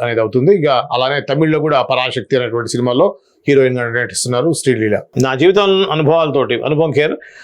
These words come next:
"నేను రాసిన పుస్తకాలు నా జీవిత అనుభవాలు నుంచి వచ్చాయి. అవి నాకు నేర్పిన పాఠాలే నా పుస్తకాల్లో పొందుపరిచాను" అని బాలీవుడ్ సీనియర్ నటుడు అనుపమ్ ఖేర్ అన్నారు. ఆయన విలక్షణమైన నటుడే కాదు, మంచి రచయిత కూడా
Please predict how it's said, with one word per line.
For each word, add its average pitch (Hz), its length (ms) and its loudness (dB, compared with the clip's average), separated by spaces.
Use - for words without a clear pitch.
"నేను 185 200 4
రాసిన 208 240 2
పుస్తకాలు 202 680 2
నా 202 180 0
జీవిత 175 320 2
అనుభవాలు 175 520 2
నుంచి 160 360 2
వచ్చాయి. 135 520 0
అవి 170 220 2
నాకు 160 260 0
నేర్పిన 160 340 0
పాఠాలే 151 480 0
నా 160 120 0
పుస్తకాల్లో 139 680 -2
పొందుపరిచాను" 135 500 0
అని 151 140 0
బాలీవుడ్ 143 420 0
సీనియర్ 175 280 2
నటుడు 143 380 0
అనుపమ్ 175 340 0
ఖేర్ 156 200 0
అన్నారు. 120 420 -4
ఆయన 196 220 0
విలక్షణమైన 190 560 0
నటుడే 170 320 0
కాదు, 170 260 4
మంచి 180 280 0
రచయిత 151 360 0
కూడా 123 340 0